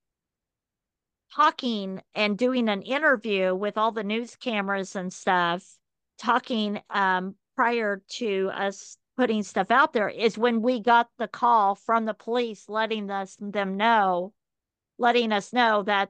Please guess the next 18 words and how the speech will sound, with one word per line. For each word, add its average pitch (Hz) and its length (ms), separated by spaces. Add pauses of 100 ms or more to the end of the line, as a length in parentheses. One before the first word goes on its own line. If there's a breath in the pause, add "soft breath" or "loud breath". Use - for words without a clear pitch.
they 220 160
were 214 180
ready 202 360
to 202 240
announce 202 840 (1160)
that 190 260
they 208 160
had, 185 520 (120)
and 208 200
it 208 100
was 208 180
at, 202 260 (140)
they 220 120
said 214 240
they 226 140
wanted 226 380
to 214 80
wait, 214 400